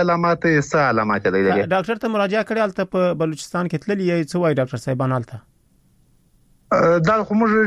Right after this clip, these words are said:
Speaker 1: ډېر وروړي ده ډاکټران ته. بس هغه هم دغه راته ویلي چې دا خپله برابرېږي. هغه دا دوه کاله کېږي، درې کاله کېږي. بس د دې ته موږ ګرځلا هم ورکوو، وردش ورکوو، خو داسې خاص فرق یې نه دی کړی.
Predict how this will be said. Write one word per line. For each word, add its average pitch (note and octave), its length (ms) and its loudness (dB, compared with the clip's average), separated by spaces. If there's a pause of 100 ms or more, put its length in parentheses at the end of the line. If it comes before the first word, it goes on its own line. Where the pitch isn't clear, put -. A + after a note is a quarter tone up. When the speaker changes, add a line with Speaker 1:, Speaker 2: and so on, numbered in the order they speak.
Speaker 1:
ډېر A#3+ 160 4
وروړي F3 320 2
ده D3 160 4
ډاکټران D3+ 580 0
ته. C#3+ 400 4
بس D3+ 280 0
هغه E3 260 2
هم G3+ 120 2 (460)
دغه E3 220 4
راته F3+ 220 2
ویلي F#3 300 4
چې D#3+ 100 -2
دا D#3 160 4
خپله D#3 300 0
برابرېږي. C3 520 2
هغه C3+ 200 2
دا D#3+ 140 4
دوه E3+ 180 0
کاله F3 280 2
کېږي، E3 400 0
درې E3 160 2
کاله E3 240 2
کېږي. D#3 380 2 (520)
بس C3+ 160 4
د D3 120 4
دې E3+ 160 2
ته E3+ 60 0
موږ F3 180 2
ګرځلا D#3 380 2
هم F3+ 200 0
ورکوو، E3+ 320 2
وردش D3+ 340 2
ورکوو، D#3+ 400 4
خو D3 160 2
داسې C3+ 460 2
خاص D3+ 320 -2
فرق D#3 220 0
یې D3+ 60 2
نه D#3+ 100 4
دی B2 100 4
کړی. F#2+ 260 2